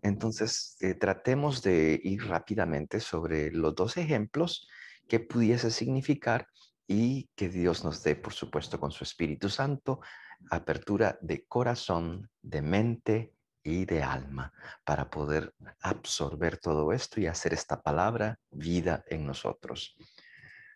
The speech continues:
Voy a proyectar entonces el texto, ese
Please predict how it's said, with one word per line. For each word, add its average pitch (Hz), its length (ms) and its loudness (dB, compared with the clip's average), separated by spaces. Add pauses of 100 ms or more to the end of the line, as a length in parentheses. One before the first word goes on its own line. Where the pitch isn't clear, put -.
(260)
Voy 127 180 6
a 123 120 0
proyectar 92 600 0
entonces 92 520 -4
el 104 160 -2
texto, - 500 -4 (760)
ese 78 420 -6